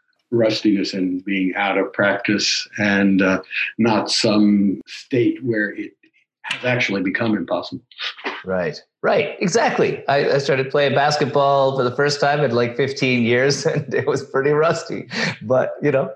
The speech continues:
Speaker 2: over time you get a little better and, and go from there. But that actually, by reconnecting with people, just like when I'm playing basketball, eventually the skill comes back.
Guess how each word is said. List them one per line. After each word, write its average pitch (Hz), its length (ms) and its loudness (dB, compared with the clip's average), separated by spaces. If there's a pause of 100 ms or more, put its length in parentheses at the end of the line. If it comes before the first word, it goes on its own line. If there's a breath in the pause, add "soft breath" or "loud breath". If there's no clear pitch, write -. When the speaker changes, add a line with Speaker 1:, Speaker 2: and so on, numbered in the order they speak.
Speaker 2:
over 135 240 2
time 139 280 2
you 143 60 0
get 131 140 2
a - 20 2
little 139 180 2
better 151 300 2
and, 131 280 -4
and 135 120 -4
go 131 200 -2
from 135 100 -8
there. 147 340 -2 (180)
But 214 280 0 (160)
that 202 300 2
actually, 170 480 -2
by 131 300 2
reconnecting 143 720 0
with 107 160 -4
people, 90 420 -4 (440)
just 135 300 0
like 135 200 2
when 131 100 2
I'm 127 180 0
playing 127 240 2
basketball, 113 600 0
eventually 127 420 -2
the 110 100 -8
skill 120 280 -2
comes 113 260 -2
back. 104 440 -2